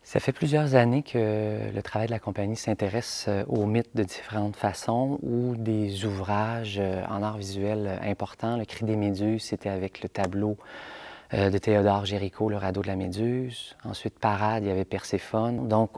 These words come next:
on s'y est intéressé, euh, à la compagnie,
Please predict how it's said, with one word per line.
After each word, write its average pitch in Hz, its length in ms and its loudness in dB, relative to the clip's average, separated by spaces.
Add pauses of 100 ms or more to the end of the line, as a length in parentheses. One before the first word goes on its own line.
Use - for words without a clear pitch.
on 113 120 -4
s'y - 260 0
est 127 260 4
intéressé, 117 920 2
euh, 101 360 -2
à - 140 -4
la 98 100 -2
compagnie, 107 540 -2